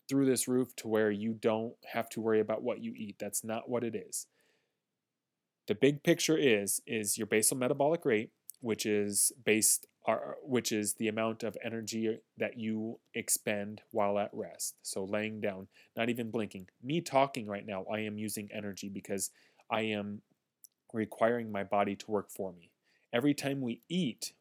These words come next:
we are requiring energy because we are making our body work to digest the food. The number one thing that you can do is stay active, build lean muscle mass, and eat.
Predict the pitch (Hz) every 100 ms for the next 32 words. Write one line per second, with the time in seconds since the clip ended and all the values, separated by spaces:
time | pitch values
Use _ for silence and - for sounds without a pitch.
0 | - 117 113 107 104 - 104 101 101 -
1 | 107 101 107 104 - 104 110 113 117 113
2 | 117 110 104 107 107 104 104 104 - -
3 | 104 98 104 - - 95 - 120 87 -
4 | _ _ _ _ _ _ _ _ _ _
5 | _ _ _ _ _ _ _ _ - 113
6 | 131 143 131 135 - 135 123 123 127 156
7 | 143 127 104 107 - _ _ _ 113 98
8 | - - - 117 139 113 - 123 139 -
9 | _ _ _ _ _ _ _ _ - 120
10 | 127 135 151 120 110 113 110 107 113 -
11 | - - _ _ _ _ _ _ _ _
12 | _ _ _ _ - 110 107 104 101 104
13 | - _ _ _ _ _ _ _ _ 170
14 | 202 202